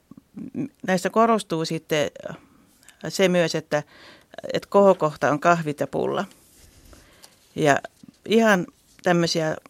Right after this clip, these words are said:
käy-, käytäisiin kirjastossa, uudessa seurakuntakeskuksessa,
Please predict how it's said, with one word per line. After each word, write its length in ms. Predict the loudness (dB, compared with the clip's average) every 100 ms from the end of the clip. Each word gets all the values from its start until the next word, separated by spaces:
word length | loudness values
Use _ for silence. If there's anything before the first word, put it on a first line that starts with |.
| _
käy-, 280 | 2 4 4
käytäisiin 680 | 2 2 2 2 0 0 -4
kirjastossa, 840 | -2 -2 0 -2 -4 -8 -6 -8 -10 -12 _ _ _
uudessa 500 | -2 2 4 4 0
seurakuntakeskuksessa, 1400 | -2 2 2 2 -2 -4 -4 -4 -6 -6 -8 -8 -6 -4